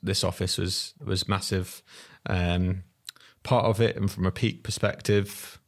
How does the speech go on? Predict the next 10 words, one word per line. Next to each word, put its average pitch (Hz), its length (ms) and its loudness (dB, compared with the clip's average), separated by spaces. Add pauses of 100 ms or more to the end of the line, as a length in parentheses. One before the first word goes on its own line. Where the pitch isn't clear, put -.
(120)
um, 92 560 2 (280)
and 101 100 0
then 92 120 4
I 92 60 2
guess 92 260 0
from 95 220 4
a, 90 240 4 (340)
a 110 80 -4
pits - 400 -2
perspective, - 800 -8